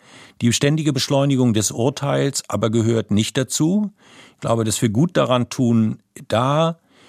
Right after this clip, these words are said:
sehr viel mehr zurückzutreten, als wir das in der Vergangenheit getan haben und nicht ständig sofort mit nur halb ausrecherchierten und kaum durchdrungenen Sachverhalten an die Öffentlichkeit zu gehen.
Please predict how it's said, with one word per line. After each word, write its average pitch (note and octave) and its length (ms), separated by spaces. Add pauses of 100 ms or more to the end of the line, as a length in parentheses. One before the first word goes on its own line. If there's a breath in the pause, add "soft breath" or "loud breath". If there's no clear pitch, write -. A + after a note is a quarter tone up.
(280 soft breath)
sehr C3 340
viel D3 540 (260)
mehr C3 440
zurückzutreten, B2 960
als - 220
wir A2 80
das G2 180
in A2 80
der G#2 100
Vergangenheit G2+ 720
getan F#2+ 500
haben F#2 500 (440 loud breath)
und - 240
nicht A#2+ 360
ständig A2 520
sofort - 680 (300 soft breath)
mit - 520 (180)
nur A2 580
halb - 320
ausrecherchierten G#2 1040 (120)
und G2+ 240
kaum A2 480
durchdrungenen F#2+ 920
Sachverhalten F2 800
an F2 140
die F2+ 100
Öffentlichkeit - 640
zu - 120
gehen. - 160